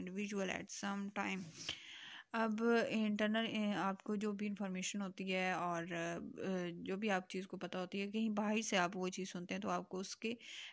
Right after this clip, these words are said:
पहले से ही उसको, अ, मतलब आपको नॉलेज होता है उसके बारे में जो आपके, अ, मतलब आपके नॉलेज से रेलिवेंट होता है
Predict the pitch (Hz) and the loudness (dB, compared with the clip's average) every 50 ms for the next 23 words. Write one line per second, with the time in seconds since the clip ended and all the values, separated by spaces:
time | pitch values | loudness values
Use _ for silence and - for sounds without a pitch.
0 | - - 208 202 208 208 208 208 - 208 185 190 190 - - 190 185 185 - - | 2 4 6 6 8 6 6 6 4 4 4 2 0 -2 -2 0 0 0 0 0
1 | 190 185 180 190 196 190 202 175 175 - - 208 202 190 180 180 185 185 190 175 | 0 0 0 0 0 2 2 2 0 0 -2 -2 0 0 0 0 0 0 -2 -4
2 | 170 - 175 170 175 185 - - 190 185 190 170 170 165 175 180 175 196 208 196 | -4 -2 0 0 0 -2 -4 -6 -4 -2 -2 -2 -2 -2 -2 -4 -2 -2 0 2
3 | 180 180 196 - - 202 214 226 - - - - - - - - 185 185 180 180 | 2 0 0 -2 -2 -2 -2 -2 -4 -10 -16 -16 -16 -8 -2 2 4 4 4 4
4 | 180 185 190 196 190 190 - - 185 185 185 - - 202 190 185 180 185 190 - | 2 0 0 0 -2 -2 0 0 0 0 0 0 -2 -2 0 0 -2 -2 -2 -2
5 | 202 196 190 175 175 175 180 175 165 - - - - - 165 190 | 0 2 2 2 2 0 0 -4 -4 -4 -6 -6 -6 -6 -6 -6